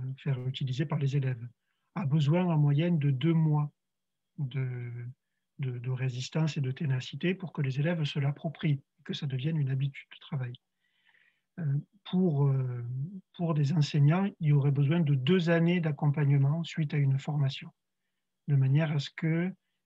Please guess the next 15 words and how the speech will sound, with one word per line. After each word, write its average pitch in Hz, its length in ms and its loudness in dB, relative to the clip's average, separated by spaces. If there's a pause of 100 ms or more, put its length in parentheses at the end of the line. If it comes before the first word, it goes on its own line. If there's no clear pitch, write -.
les 143 180 6
nouveaux 175 420 6
gestes 170 360 0
professionnels 151 760 0
ou 139 80 2
les 131 120 0
nouvelles 151 380 2
logiques 147 520 0
d'enseignement 139 760 2 (640)
que 156 100 -2
l'on 135 240 2
a 131 400 0
introduits 160 520 2
en 135 100 4
formation 143 640 0